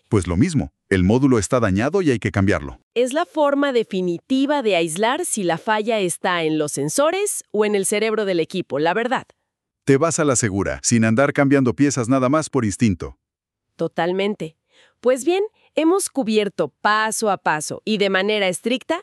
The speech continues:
Speaker 2: los procedimientos operativos y de diagnóstico del documento. Con esto, damos por terminado el recorrido técnico del manual.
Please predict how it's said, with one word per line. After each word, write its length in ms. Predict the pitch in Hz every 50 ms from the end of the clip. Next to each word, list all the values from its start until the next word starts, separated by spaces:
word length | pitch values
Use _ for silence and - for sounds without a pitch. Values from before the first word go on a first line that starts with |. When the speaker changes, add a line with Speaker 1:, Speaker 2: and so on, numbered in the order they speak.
| _
Speaker 2:
los 240 | _ - 214 214 202
procedimientos 800 | - - 220 220 - 240 226 233 240 254 262 269 277 294 294 -
operativos 800 | 254 - - 190 180 165 170 - - 269 294 302 339 359 370 - -
y 140 | - 240 233
de 120 | 180 202 180
diagnóstico 640 | 185 180 170 165 214 233 262 - 302 - - 294
del 140 | 269 269 262
documento. 640 | 226 220 - - 185 185 180 165 151 139 - 131 - _ _ _ _ _ _ _ _ _ _
Con 180 | - 254 320 370
esto, 360 | 403 - - - 302 339 - _ _ _
damos 360 | _ 170 190 196 220 247 277 -
por 180 | - 302 294
terminado 520 | - - 254 254 233 220 208 196 196 190 214
el 100 | 214 208
recorrido 540 | 220 214 - 220 214 208 214 214 185 233
técnico 520 | 240 - - 196 170 196 202 185 - 220 214
del 160 | 214 214 208
manual. 360 | 214 214 220 208 175 160 -